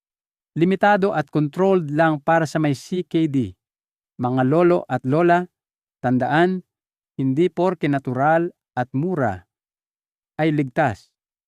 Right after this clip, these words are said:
Minsan ang pang-diet pa nga ang pinakanakakasira kapag may diabetes at mahinang bato. Bahagi famba, gulay, brochure, patola mga lolo at lola. May isang gulay na akala nating super harmless.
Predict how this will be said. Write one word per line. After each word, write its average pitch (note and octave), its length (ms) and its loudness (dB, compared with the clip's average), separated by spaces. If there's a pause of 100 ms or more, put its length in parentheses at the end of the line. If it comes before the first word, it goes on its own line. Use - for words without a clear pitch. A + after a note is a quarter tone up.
(380)
Minsan G#3+ 560 2
ang E3 160 0
pang-diet E3 640 0
pa F3+ 160 2
nga E3+ 400 2
ang C#3 160 -2
pinakanakakasira D#3 1200 -2 (400)
kapag D3 240 -2
may E3 240 0
diabetes C#3+ 800 -2 (320)
at C3 80 -8
mahinang D#3 480 0
bato. B2+ 400 -4 (320)
Bahagi F#3 440 0
famba, D#3+ 600 0
gulay, E3 440 0
brochure, B2+ 760 -4 (200)
patola E3 320 -2
mga C#3+ 240 -2
lolo C#3+ 480 -2
at A#2+ 160 -10
lola. A2 400 -4 (1120)
May F3+ 240 -2
isang E3+ 240 -2
gulay D3+ 400 -2
na C3+ 160 -6
akala D3+ 320 -2
nating C#3+ 320 -4
super C3 480 -6
harmless. G#2+ 560 -6